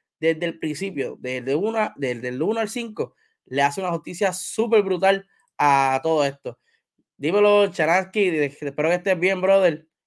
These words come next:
El fin del arco del nesa, exacto. Yo del na-, yo diciendo el nasa y es del nesa, exactamente. De verdad que estuvo muy bueno. Este final de arco estuvo muy bueno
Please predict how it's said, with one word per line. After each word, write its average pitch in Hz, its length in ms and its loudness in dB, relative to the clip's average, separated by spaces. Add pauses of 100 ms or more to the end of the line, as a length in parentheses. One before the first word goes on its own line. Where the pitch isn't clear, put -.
El 156 180 -2
fin 190 180 -6
del 196 160 2
arco 202 260 0
del 165 180 2
nesa, 151 380 -2
exacto. 143 320 -6
Yo 135 160 0
del 165 160 2
na-, 160 180 2
yo 156 180 0
diciendo 190 300 0
el 175 100 0
nasa 156 300 -2
y 135 40 -4
es 139 60 -6
del 147 140 -2
nesa, 135 280 -6
exactamente. 135 640 -10 (420)
De 156 80 2
verdad 175 80 6
que 214 80 6
estuvo 240 260 4
muy 226 140 0
bueno. 147 360 -4
Este 147 220 -8
final 190 220 -6
de 185 80 0
arco 185 180 -2
estuvo 175 300 -4
muy 175 160 -6
bueno 190 480 -2